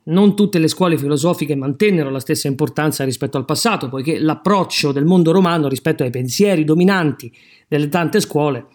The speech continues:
era diverso. Senza dubbio lo spirito romano era estremamente poco propenso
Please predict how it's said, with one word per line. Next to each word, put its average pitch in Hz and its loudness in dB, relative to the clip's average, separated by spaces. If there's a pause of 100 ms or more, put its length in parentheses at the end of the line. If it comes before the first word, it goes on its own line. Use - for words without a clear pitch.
(260)
era 131 -4
diverso. 147 -2
Senza 269 -2
dubbio 302 2
lo 214 2
spirito 190 0
romano 220 0
era 165 0 (520)
estremamente 214 0 (140)
poco 226 0
propenso 180 0